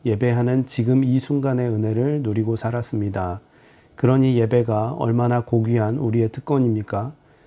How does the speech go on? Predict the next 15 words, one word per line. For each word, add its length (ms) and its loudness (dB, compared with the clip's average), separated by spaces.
그러므로 460 4
우리의 360 2
모든 360 2
예배는 640 -2
주님을 400 6
만남에 560 2
그 180 -2
초점이 480 -2
맞추어져야 760 -2
합니다. 540 -4
주님의 440 2
이름을 320 2
부르며 520 0
기도 300 -2
가운데 640 -2